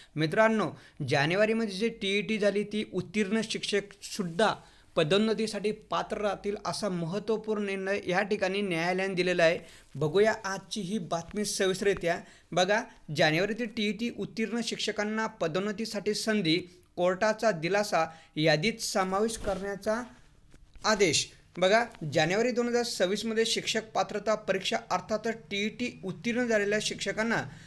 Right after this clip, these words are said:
नोव्हेंबर दोन हजार चोवीसमध्ये प्रसिद्ध पदोन्नतीच्या यादीत समावेश करा असा आदेश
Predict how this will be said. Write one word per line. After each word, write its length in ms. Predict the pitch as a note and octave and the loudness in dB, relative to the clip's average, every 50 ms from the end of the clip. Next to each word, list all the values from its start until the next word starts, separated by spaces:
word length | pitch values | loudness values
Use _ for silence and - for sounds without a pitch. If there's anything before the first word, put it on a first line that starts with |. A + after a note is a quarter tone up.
| - - - | -18 -10 -4
नोव्हेंबर 460 | - F3 F#3 F#3+ A3 A3+ A3+ A#3+ A#3+ | -2 0 2 2 2 4 4 4 4
दोन 180 | A3 A3 G#3+ G#3+ | 4 2 0 0
हजार 160 | G#3 A3 G#3 | 0 -2 -2
चोवीसमध्ये 500 | G#3+ - G3 F#3+ G3 G3 A3 G#3+ G#3 G#3+ | -2 -2 -2 0 0 0 -2 -2 -2 -2
प्रसिद्ध 520 | G#3+ - F#3 F3+ - - A3+ G3 F#3+ A3+ G#3+ | -2 -2 -4 -2 -2 -2 -4 -2 -2 -2 -2
पदोन्नतीच्या 680 | A3+ G#3 G3 F3 G3+ G#3 G#3+ G3 G#3+ G#3+ A3 A3+ A3+ | 0 -2 -2 -2 -2 -2 -2 -2 -4 -2 0 0 2
यादीत 440 | A3 G3+ F#3 F3 E3+ F3+ G#3 G3+ - | 2 4 4 4 4 2 -2 -6 -6
समावेश 600 | - - G3+ F3+ F3+ F#3 F#3+ G#3 A#3+ B3 A#3+ - | -8 -6 -6 -4 -2 0 2 2 2 2 0 0
करा 260 | - G#3+ F#3+ F#3+ G3 - - - - | -2 0 0 0 0 -2 -4 0 2
असा 240 | F#3+ F#3+ - B3+ B3 | 2 4 6 4 4
आदेश 540 | - - - F#3+ F#3+ F#3+ G#3+ G#3 G#3+ - | 4 4 2 2 4 4 4 2 2 -2